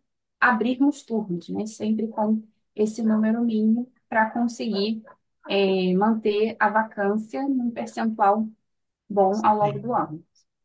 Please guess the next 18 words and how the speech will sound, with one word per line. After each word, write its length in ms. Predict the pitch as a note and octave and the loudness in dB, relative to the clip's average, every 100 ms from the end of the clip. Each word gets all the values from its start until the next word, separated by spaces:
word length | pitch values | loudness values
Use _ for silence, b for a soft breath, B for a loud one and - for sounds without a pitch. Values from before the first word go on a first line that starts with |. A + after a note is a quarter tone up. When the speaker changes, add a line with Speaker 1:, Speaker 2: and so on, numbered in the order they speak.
| _ - | _ -8
Speaker 1:
né? 80 | E3 | -2
Então, 240 | - F3+ F3+ | -2 0 -2
Speaker 2:
Uhum. 60 | F#3 | -2
Speaker 1:
esse 280 | F3+ G#3+ G#3+ | -2 -6 -8
foi 180 | - G#3 | 0 2
o 60 | G#3+ | 2
reflexo 560 | G#3 A3+ G#3+ G3+ - | 0 -4 -2 -4 -2
aí 120 | G#3+ G3+ F#3 F3+ - _ - | -4 -4 -6 -12 -12 _ -6
de 100 | G3+ | -2
dois 180 | G#3+ G#3+ | 0 2
mil 160 | A3 | 0
e 40 | A3 | 0
vinte 160 | A3 - | -2 -4
e 40 | |
três. 500 | - - - - - _ | -10 -12 -12 -20 -20 _
Speaker 2:
Sim, 400 | - - G3+ G#3 | -16 -6 -2 0
alguém 320 | F3+ D#3+ E3+ F3 | 2 4 4 4
pode 680 | F3+ E3 F3 E3+ D#3+ C#3+ | 2 4 6 8 8 4